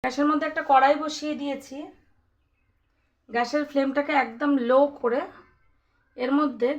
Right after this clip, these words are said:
দিয়ে দেব লবঙ্গ, দারচিনি, এলাচ, গোলমরিচ,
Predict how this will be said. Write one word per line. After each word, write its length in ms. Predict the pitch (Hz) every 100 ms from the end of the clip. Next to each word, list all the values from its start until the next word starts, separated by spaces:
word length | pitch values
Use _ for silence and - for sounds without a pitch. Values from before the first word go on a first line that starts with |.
| -
দিয়ে 180 | 254 277
দেব 200 | 285 277 285 370 - _ _ _ _
লবঙ্গ, 880 | 240 240 240 269 269 262 277 269 269
দারচিনি, 840 | 262 240 240 - - 262 254 262 269 269 233 240
এলাচ, 800 | 240 247 247 247 262 269 - 262
গোলমরিচ, 920 | 208 233 240 247 254 254 262 285 294